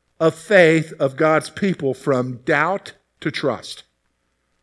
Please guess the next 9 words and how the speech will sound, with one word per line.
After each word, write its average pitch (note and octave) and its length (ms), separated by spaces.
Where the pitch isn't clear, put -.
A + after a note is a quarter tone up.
It's E3 160
to - 120
promote G3 500
the F#3 100
growth G3 440
of A#3+ 100
faith D#3+ 680
from D3 580
doubt F#3 520